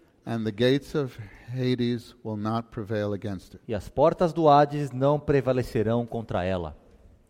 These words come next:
Speaker 1: This is a promise.
Speaker 2: Essa é uma promessa.
Speaker 1: The gates of Hades will not prevail.
Speaker 2: As portas do Hades não prevalecerão.
Speaker 1: However,
Speaker 2: Contudo,
Speaker 1: in our experiences,
Speaker 2: em nossas experiências,
Speaker 1: at certain times,
Speaker 2: em certos momentos,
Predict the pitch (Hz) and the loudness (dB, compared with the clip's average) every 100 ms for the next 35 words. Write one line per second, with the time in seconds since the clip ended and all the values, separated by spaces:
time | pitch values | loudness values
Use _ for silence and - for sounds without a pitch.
0 | _ _ _ _ _ _ _ _ _ _ | _ _ _ _ _ _ _ _ _ _
1 | _ _ _ 135 147 147 143 - 175 139 | _ _ _ -2 0 -2 0 2 4 2
2 | 87 - - - 127 156 160 170 165 143 | -4 -12 -20 -6 -2 0 2 4 6 6
3 | 156 - 82 - _ _ _ - 107 143 | 2 0 -10 -10 _ _ _ -8 2 4
4 | 156 165 127 151 147 147 131 120 117 147 | 4 -2 2 4 4 2 0 0 2 2
5 | - 143 135 131 87 - - 104 - 156 | 2 0 2 2 2 -6 -12 -10 4 4
6 | 185 185 143 147 151 175 175 143 135 139 | 4 0 2 6 8 6 2 -4 -4 4
7 | 165 233 - 139 117 113 - 104 92 78 | 6 6 4 2 2 0 -2 -4 -4 -8
8 | - _ _ _ 131 131 170 156 101 - | -18 _ _ _ 0 6 8 6 2 -4
9 | - 127 113 214 247 254 254 - _ _ | -6 -6 0 0 2 0 -4 -10 _ _
10 | _ _ _ _ _ _ _ _ _ 120 | _ _ _ _ _ _ _ _ _ -6
11 | 113 127 156 - - 156 143 107 - 127 | -2 2 0 -2 -2 0 0 -2 -6 -6
12 | 120 127 180 185 170 151 - 156 147 156 | -2 4 4 4 -2 -2 -2 0 0 -2
13 | - 95 - - 113 101 - 147 165 156 | -6 -10 -12 -6 -6 -4 0 0 0 -8
14 | - 147 123 85 82 - - - 104 - | -4 -4 -2 -6 -10 -20 -18 -14 -4 2
15 | 160 160 156 165 156 165 147 - 90 - | 2 2 -2 0 2 2 0 -4 -10 -14
16 | - | -20